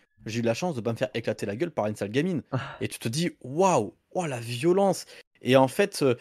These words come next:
Speaker 1: le fait aussi que
Speaker 2: Ouais, mais
Speaker 1: Joël
Speaker 2: deux,
Speaker 1: n'arrive
Speaker 2: deux
Speaker 1: pas à dire
Speaker 2: secondes après,
Speaker 1: merci.
Speaker 2: il, deux secondes après, il lui file un gun, tu vois.
Speaker 1: Alors, c'est quelques scènes après,
Speaker 2: Ouais.
Speaker 1: m-, parce que Ellie a, a, a, a tiré la gueule, mais justement, cette scène-là est aussi importante.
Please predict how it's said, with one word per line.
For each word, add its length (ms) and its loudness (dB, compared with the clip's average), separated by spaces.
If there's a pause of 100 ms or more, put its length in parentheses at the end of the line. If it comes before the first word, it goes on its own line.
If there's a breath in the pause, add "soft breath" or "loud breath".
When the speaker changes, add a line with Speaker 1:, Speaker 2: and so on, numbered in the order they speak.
(240 soft breath)
Speaker 1:
le 300 2
fait 180 -2
aussi 260 0
que 60 -4
Speaker 2:
Ouais, 80 6
mais 80 6
Speaker 1:
Joël 160 8
Speaker 2:
deux, 60 8
Speaker 1:
n'arrive 180 4
Speaker 2:
deux 120 4
Speaker 1:
pas 80 8
à 40 8
dire 140 6
Speaker 2:
secondes 120 6
après, 260 2
Speaker 1:
merci. 200 -4
Speaker 2:
il, 60 -10
deux 120 2
secondes 220 0
après, 240 0
il 60 0
lui 80 -2
file 160 -2
un 100 0
gun, 260 -2
tu 120 -10
vois. 180 -8 (1200)
Speaker 1:
Alors, 200 -8
c'est 220 -8
quelques 260 4
scènes 140 6
après, 260 8
Speaker 2:
Ouais. 340 4
Speaker 1:
m-, 180 0
parce 200 4
que 220 4 (180)
Ellie 300 10
a, 100 8
a, 120 2
a, 520 0
a 60 -2
tiré 240 0
la 100 6
gueule, 140 6
mais 80 6
justement, 420 2
cette 260 -6
scène-là 340 4
est 20 8
aussi 280 2
importante. 460 0